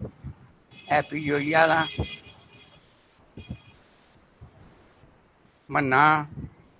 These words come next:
ਇਸ ਤਰ੍ਹਾਂ ਦੇ ਜਿਹੜੇ ਸਾਥੀ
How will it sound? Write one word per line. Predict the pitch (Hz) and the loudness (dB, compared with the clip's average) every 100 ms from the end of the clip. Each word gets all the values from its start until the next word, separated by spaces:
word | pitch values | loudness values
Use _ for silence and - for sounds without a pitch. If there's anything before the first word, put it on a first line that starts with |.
| - - - - _ - - - - - - - - _ _ _ _ - - - - - - - - _ _ _ - - - 190 - - | -20 -20 -20 -20 _ -20 -16 -16 -16 -20 -20 -20 -20 _ _ _ _ -20 -20 -20 -20 -20 -20 -20 -20 _ _ _ -20 -20 -20 -20 -20 -12
ਇਸ | 151 | -12
ਤਰ੍ਹਾਂ | - 160 | -8 -8
ਦੇ | 156 147 | -8 -8
ਜਿਹੜੇ | 175 147 151 - | -6 -4 -4 -4
ਸਾਥੀ | 175 180 | -6 -8